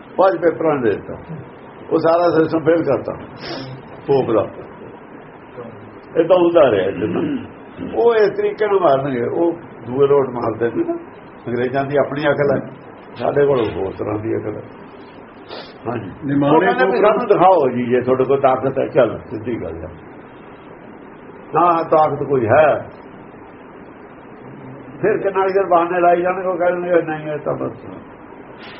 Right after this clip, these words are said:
Speaker 1: ਐਵੇਂ ਹੀ ਗੱਲ ਹੈ।" ਹਾਂਜੀ, ਹਾਂਜੀ।
Speaker 2: "ਨਿਮਾਣੇ ਕੋ ਪ੍ਰਭ ਤੇਰੋ ਮਾਣ, ਸਗਲ ਘਟਾਂ ਕੋ ਦੇਵੋ ਦਾਨ।"
Speaker 1: "ਨਿਮਾਣੇ ਕੋ ਪ੍ਰਭ ਤੇਰੋ ਮਾਣ।" ਜੇ ਕੋਈ ਨਿਮਾਣਾ ਇੱਥੇ ਕਹੇ ਤਾਂ ਮਾਣ ਦੀ ਇੱਜ਼ਤ ਨਹੀਂ।
Speaker 2: ਹੂੰ।
Speaker 1: ਤੇ ਤੇਰਾ ਮਾਣ ਹੈ, ਉਹਨੇ ਕਿਸੇ ਤੇ ਕੀ ਲੈਣਾ?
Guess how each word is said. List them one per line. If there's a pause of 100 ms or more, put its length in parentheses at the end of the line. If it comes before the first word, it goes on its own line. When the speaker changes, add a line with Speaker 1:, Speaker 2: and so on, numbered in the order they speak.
(260)
Speaker 1:
ਐਵੇਂ
ਹੀ
ਗੱਲ
ਹੈ।" (1300)
ਹਾਂਜੀ, (300)
ਹਾਂਜੀ। (240)
Speaker 2:
"ਨਿਮਾਣੇ
ਕੋ
ਪ੍ਰਭ
ਤੇਰੋ
ਮਾਣ, (320)
ਸਗਲ
ਘਟਾਂ
ਕੋ
ਦੇਵੋ
ਦਾਨ।" (120)
Speaker 1:
"ਨਿਮਾਣੇ
ਕੋ
ਪ੍ਰਭ
ਤੇਰੋ
ਮਾਣ।"
ਜੇ
ਕੋਈ
ਨਿਮਾਣਾ
ਇੱਥੇ
ਕਹੇ
ਤਾਂ
ਮਾਣ
ਦੀ
ਇੱਜ਼ਤ
ਨਹੀਂ।
Speaker 2:
ਹੂੰ। (460)
Speaker 1:
ਤੇ
ਤੇਰਾ
ਮਾਣ
ਹੈ, (420)
ਉਹਨੇ
ਕਿਸੇ
ਤੇ
ਕੀ
ਲੈਣਾ?